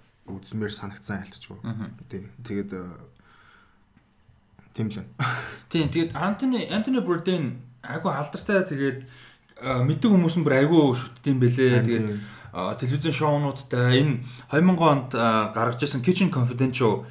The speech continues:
Speaker 2: Adventures in the Culinary Underbelly гэдэг ном нь амар алдартай байлээ. Kitchen Confidential гэдэг нэрээр нь явдтыг. Энэ нь бас айгүй алдартай. Тэгээд энэ хоол одоо хоол гэдэг соёл те. Тэгээд аялах ер нь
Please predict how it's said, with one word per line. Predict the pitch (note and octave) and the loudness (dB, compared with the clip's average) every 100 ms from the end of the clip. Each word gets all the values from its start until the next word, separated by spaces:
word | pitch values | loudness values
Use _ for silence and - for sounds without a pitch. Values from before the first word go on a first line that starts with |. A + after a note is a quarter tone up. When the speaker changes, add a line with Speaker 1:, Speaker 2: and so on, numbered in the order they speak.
| - - | -20 -8
Speaker 2:
Adventures | A2+ A#2+ D3 D3 B2+ A#2 - - | -2 0 2 4 4 4 0 -4
in | A2+ A#2 | -4 -2
the | A2 | -4
Culinary | A2 B2 A#2+ A2+ G#2+ | -2 0 2 2 0
Underbelly | G2+ G#2+ G#2 G#2 G2 | -2 -2 -2 -4 -4
гэдэг | F#2+ F#2 | -4 -6
ном | F#2+ D3 | -4 -2
нь | B2 | -2
амар | A2 A2 F#2+ | -2 -4 -6
алдартай | F2 - - G2 | -10 -14 -14 -12
байлээ. | F2+ - A#2+ A#2+ A#2 A2+ A2+ - A#2 F#2 - | -10 -8 -8 -4 -2 -2 -4 -4 -4 -4 -4
Kitchen | B2+ A2+ | -4 -4
Confidential | G#2+ G2 G#2 G2 G2 | -8 -10 -12 -12 -12
гэдэг | G2 F#2+ | -10 -8
нэрээр | F#2+ G2 | -8 -8
нь | F#2 F2 | -10 -12
явдтыг. | - G#2+ G2+ - - - - A#2+ | -8 -8 -8 -12 -16 -16 -8 -2
Энэ | C3+ | 2
нь | D3+ | 2
бас | B2+ | 2
айгүй | A#2 A#2 | 0 0
алдартай. | A2 G#2 - - A2+ A2 | 0 -4 -10 -6 -6 -2
Тэгээд | A2+ A#2+ | 0 2
энэ | B2 A#2+ - - - | 2 0 -2 -12 -14
хоол | - D#3+ F3 F3 - - - _ _ _ _ _ | -2 4 4 2 -4 -10 -16 _ _ _ _ _
одоо | G#2+ G#2+ A2+ G#2 E2+ - | -8 -2 0 0 -2 -6
хоол | - E3 G#3 D#3 | -4 2 4 4
гэдэг | C#3 A2+ | 0 -4
соёл | - G2+ F2+ | -6 -6 -8
те. | - B2 A#2 | -4 2 2
Тэгээд | A2+ A#2 A#2+ A#2+ | 2 2 2 2
аялах | F#2 A#2 B2 D#3+ C3 - - - - - | 0 0 0 0 -2 -6 -14 -20 -14 -2
ер | C#3 F3+ | 4 6
нь | D#3 - | 4 2